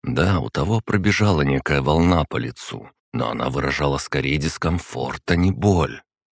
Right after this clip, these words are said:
Геркану нужно было теперь просто вывести парня за линию, и с любым другим у него бы это получилось,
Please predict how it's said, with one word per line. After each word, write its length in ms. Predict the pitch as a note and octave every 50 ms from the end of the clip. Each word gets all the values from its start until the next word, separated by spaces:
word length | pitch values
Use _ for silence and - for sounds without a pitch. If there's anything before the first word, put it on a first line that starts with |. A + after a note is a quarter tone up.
| _ _ -
Геркану 560 | - C2+ C2 - - - - F#2+ G#2 G2 E2
нужно 300 | E2 F2+ F#2+ F2 F2 E2+
было 200 | D#2 E2 E2 E2
теперь 300 | - - - D#2+ D#2+ -
просто 420 | - - - D2+ F2 - - - D#2
вывести 480 | C#2 D#2 F2 D2+ E2 E2 - - -
парня 420 | - - - D#2+ D#2 D#2+ E2 E2 D#2+
за 180 | D2+ D#2 E2+
линию, 580 | F2 F2+ G2 F#2+ F2 E2 C#2 B1 C2 - - - _ _ _ _ _ _ -
и 100 | - E2
с 140 | - - -
любым 340 | - C2+ A1+ D#2+ F2 F2+
другим 420 | D#2 - C#2+ C2 A#1+ - - B1+ D#2
у 40 | E2
него 300 | D#2+ D#2 C2+ C2 C2 A#1+
бы 140 | A#1+ B1+
это 220 | C2+ C2 - - -
получилось, 880 | - F2 F2 F2+ G2+ - - - - - - - - D#2+ - - -